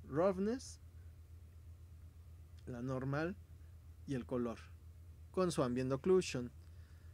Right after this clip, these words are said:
para darle un poquito más de, de realismo. Ahora, Shift A, Texture, Múltiple Image,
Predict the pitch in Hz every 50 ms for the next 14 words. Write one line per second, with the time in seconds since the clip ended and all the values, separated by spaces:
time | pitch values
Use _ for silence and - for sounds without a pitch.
0 | - - - - - - 117 113 107 107 107 123 123 123 131 131 131 135 127 -
1 | - 175 160 - - 151 135 135 131 131 127 120 123 120 117 110 110 - - -
2 | - - 135 127 123 120 127 123 123 131 139 143 139 123 123 123 104 - - -
3 | - - - - - - - - - - - - - - 127 120 117 113 - -
4 | - - - - - - - - - - - - - - - - - - - -
5 | - - - 165 143 - 175 170 202 247 262 - - - - - - - - -
6 | - - - - - - - - - - - - - - - 175 180 - - -
7 | 220 220 247 247 - - - - - - - - - - - - - - - -
8 | - - - - - - - - - - - - - - - - - - - -
9 | - - 165 170 170 170 170 - - 165 - 156 139 131 - - - 170 175 175
10 | 170 185 226 - - - -